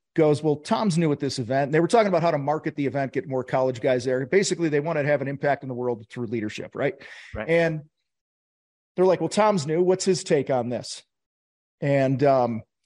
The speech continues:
Speaker 1: and in about forty-five seconds or so, 'cause I knew everybody at the table like me is a high D on a disc. So you get to the point, you don't drag this shit on, right? You get to the point, you be brief, be bright, and be gone, right? And, um,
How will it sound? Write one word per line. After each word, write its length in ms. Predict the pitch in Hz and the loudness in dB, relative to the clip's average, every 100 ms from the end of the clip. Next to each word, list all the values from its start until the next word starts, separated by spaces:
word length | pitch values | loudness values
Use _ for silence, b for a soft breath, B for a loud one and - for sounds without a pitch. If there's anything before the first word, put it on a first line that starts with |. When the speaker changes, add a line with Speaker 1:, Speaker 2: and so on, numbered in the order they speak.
| _ _ _ _ _ _ _ _ - | _ _ _ _ _ _ _ _ 0
Speaker 1:
and 200 | 156 160 | 2 2
in 80 | 151 | 4
about 300 | 151 151 - | 4 2 0
forty-five 680 | 190 208 214 - 185 170 | 0 0 0 2 4 2
seconds 480 | - 185 175 165 135 | 0 -2 -2 -4 -6
or 100 | 139 | -8
so, 580 | - 123 107 104 139 - _ _ _ _ _ _ - | -4 -2 2 2 0 -6 _ _ _ _ _ _ -4
'cause 140 | 151 | 2
I 140 | 156 156 | 4 4
knew 260 | 170 208 | 4 4
everybody 380 | 180 175 175 165 | 4 4 4 2
at 80 | 151 | 0
the 60 | - | -4
table 320 | 160 151 143 | -2 -2 0
like 220 | 139 139 | -2 -2
me 140 | 143 | -6
is 120 | 147 127 | -4 -4
a 40 | |
high 220 | 120 143 135 | 0 0 0
D 240 | 135 135 | 0 -2
on 140 | 127 | -2
a 60 | 127 | -4
disc. 400 | 104 117 147 - | -4 -4 -4 -8
So 140 | - | -6
you 100 | 127 | -2
get 180 | 123 156 | 0 -2
to 60 | 135 | -2
the 100 | 127 | -4
point, 320 | - 120 147 | -4 -4 -2
you 80 | 131 | -4
don't 160 | 131 | -4
drag 260 | 120 123 117 | 0 0 0
this 120 | 113 | -2
shit 260 | - 113 101 | -2 -2 -2
on, 300 | 98 135 120 | -4 -4 -6
right? 280 | 117 135 165 | -2 0 0
You 60 | 143 | 0
get 180 | 147 151 | -4 -4
to 60 | |
the 80 | 131 | -6
point, 300 | - 139 143 | -6 -4 -4
you 60 | 131 | -4
be 100 | 127 | -4
brief, 340 | 107 160 165 | 0 0 0
be 120 | 139 123 110 - | -4 -8 -8 0
bright, 260 | 143 156 | 2 2
and 100 | 135 | 0
be 120 | 123 120 | -4 -2
gone, 320 | 143 107 90 | -2 -2 -4
right? 220 | 127 - B B B B | -4 -4 B B B B
And, 340 | 170 165 160 156 | 2 4 6 6
um, 360 | 160 147 131 | 6 4 2